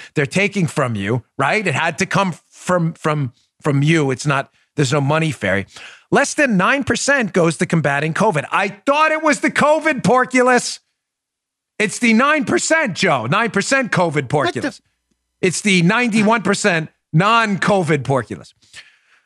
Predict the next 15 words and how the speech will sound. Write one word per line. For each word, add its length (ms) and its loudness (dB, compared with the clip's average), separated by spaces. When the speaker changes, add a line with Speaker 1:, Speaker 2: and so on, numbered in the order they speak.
Speaker 1:
Twenty-seven 580 2
percent 340 -2
goes 300 2
to 80 -2
basically 360 2
bail 280 2
out 220 0
state 280 -2
and 80 2
local 260 0
governments. 480 0
Gosh, 260 -2
that 200 0
sounds 340 -4
fair. 400 -2